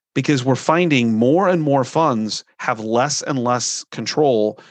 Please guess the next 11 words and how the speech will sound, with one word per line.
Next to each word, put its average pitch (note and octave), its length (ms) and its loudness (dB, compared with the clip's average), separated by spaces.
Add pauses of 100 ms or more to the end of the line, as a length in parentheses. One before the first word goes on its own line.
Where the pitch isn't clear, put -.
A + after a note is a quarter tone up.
from B2+ 220 -2
the A2+ 80 0
families B2+ 480 0
that A#2+ 100 0
originally A2 300 -2
put A#2 160 -6
them A#2+ 100 -2
in C3+ 160 0
there, - 240 -8 (440)
which C3 200 -4
means D3 480 2